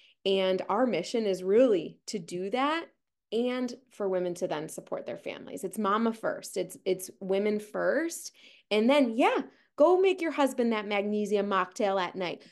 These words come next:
But you need to take it first, mama. Um, so it's been a huge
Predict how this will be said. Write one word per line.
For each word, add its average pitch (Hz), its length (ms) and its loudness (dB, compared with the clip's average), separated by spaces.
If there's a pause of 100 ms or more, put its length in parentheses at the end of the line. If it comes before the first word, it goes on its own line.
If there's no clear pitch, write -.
(120)
But 208 120 0
you 277 160 6
need 554 200 4
to 277 60 6
take 269 220 2
it - 120 0
first, 262 340 4
mama. 151 440 -2 (580)
Um, 190 440 4 (180)
so 262 160 6
it's 247 140 2
been 269 160 8
a 254 40 8
huge 247 600 0